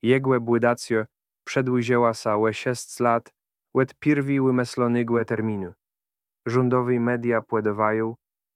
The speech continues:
że ły kłęcieni robłete i ły przestampnieni głe kwerejańcikum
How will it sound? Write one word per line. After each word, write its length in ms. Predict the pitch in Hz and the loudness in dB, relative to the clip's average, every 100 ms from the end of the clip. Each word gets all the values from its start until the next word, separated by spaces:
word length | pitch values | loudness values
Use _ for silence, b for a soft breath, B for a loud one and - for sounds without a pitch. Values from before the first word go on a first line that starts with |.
| _ - | _ -6
że 220 | 113 120 | 0 2
ły 160 | 135 139 | 2 0
kłęcieni 640 | 135 123 117 123 120 117 | -2 -2 -2 -2 -2 0
robłete 680 | 110 101 113 117 - 113 113 _ _ _ - | -2 0 0 0 -2 -4 -6 _ _ _ -4
i 120 | 123 | 0
ły 200 | 127 156 | 2 2
przestampnieni 1000 | 143 - 135 - 123 117 127 120 117 117 | -2 -4 -4 -2 -4 -2 -4 -2 -2 -2
głe 260 | 110 117 113 | 0 0 0
kwerejańcikum 920 | - 117 117 117 113 - 120 120 | -2 0 0 -2 -4 -8 -4 -4